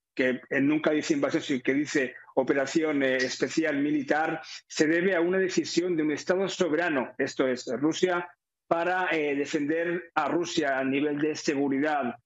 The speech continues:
Dice también, como hemos visto antes, que en Donbass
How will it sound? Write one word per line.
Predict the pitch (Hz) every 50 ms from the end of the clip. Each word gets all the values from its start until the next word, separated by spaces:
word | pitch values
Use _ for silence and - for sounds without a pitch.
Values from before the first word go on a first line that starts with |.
| _ _ _
Dice | - 139 156 160 160 160
también, | - 156 143 143 151 170 175
como | - 151 143
hemos | 139 139 -
visto | 139 131 - - 143
antes, | 151 156 151 - 170 165 - -
que | - 160 151 156 165 170 165 165 - - - _
en | - 131 139 139 139
Donbass | 135 139 135 131 135 151 165 185 202 - - - -